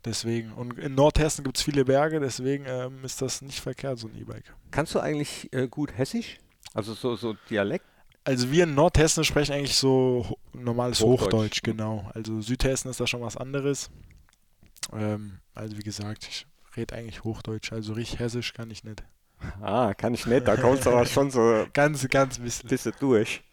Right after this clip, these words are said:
Speaker 2: Ah nee, das ist wieder was anderes. <laughs> Äh, und bei Snowboard oder Ski kam sofort Ski. Bist du ein guter Skifahrer?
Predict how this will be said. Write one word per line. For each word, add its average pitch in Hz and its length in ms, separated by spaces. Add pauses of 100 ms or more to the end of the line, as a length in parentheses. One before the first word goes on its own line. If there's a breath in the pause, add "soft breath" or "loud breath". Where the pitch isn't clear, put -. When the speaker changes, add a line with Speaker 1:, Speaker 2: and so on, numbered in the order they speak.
(120 soft breath)
Speaker 2:
Ah 113 120
nee, 107 160
das 98 200
ist - 60
wieder 107 240
was 92 160
anderes. 95 480
<laughs> - 680 (800 loud breath)
Äh, 160 280 (100)
und 139 300
bei 135 340
Snowboard 160 420
oder 123 160
Ski - 180
kam 110 300
sofort 120 500
Ski. 202 220
Bist - 180
du - 40
ein 123 60
guter 113 200
Skifahrer? 117 500